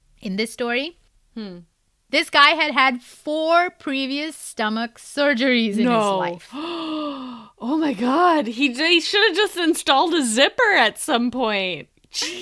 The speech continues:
Speaker 1: Ingenious,
Speaker 2: Jeez.
Speaker 1: Alex. Ingenious.
Speaker 2: <laughs>
Speaker 1: Need to start a consultancy.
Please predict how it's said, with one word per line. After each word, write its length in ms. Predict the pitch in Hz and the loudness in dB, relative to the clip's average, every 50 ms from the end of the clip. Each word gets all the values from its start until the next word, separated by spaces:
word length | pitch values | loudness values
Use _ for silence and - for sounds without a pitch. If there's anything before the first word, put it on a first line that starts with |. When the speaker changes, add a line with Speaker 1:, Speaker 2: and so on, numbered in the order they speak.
| 359 | -6
Speaker 1:
Ingenious, 600 | 359 240 247 220 208 277 269 - 247 240 226 196 - | -2 -2 0 0 0 0 2 2 2 0 0 -2 -2
Speaker 2:
Jeez. 20 | |
Speaker 1:
Alex. 460 | - 190 180 180 185 185 185 - - - - - - - | -2 -2 0 -2 -2 -4 -6 -10 -14 -18 -18 -18 -14 -10
Ingenious. 600 | 196 190 196 180 190 285 196 190 185 175 170 175 - - - - 403 - - - 320 - - | -8 -6 -6 -4 -2 0 0 0 -2 -4 -6 -8 -10 -6 -2 0 0 0 2 2 0 2 2
Speaker 2:
<laughs> 560 | 302 339 - - 294 - - 269 269 - - | -2 -2 0 -2 -4 -4 -4 -6 -6 -4 -2
Speaker 1:
Need 160 | 269 294 294 | -2 -2 -2
to 100 | 311 311 | -4 -4
start 320 | 285 - - 302 277 269 277 | -6 -2 0 2 2 2 2
a 60 | 277 | 0
consultancy. 1000 | - - 285 262 240 - 240 226 226 226 262 247 233 226 - 185 180 180 185 | -2 -2 -2 -2 -4 -4 -6 -6 -4 -4 -4 -6 -4 -6 -6 -8 -8 -8 -10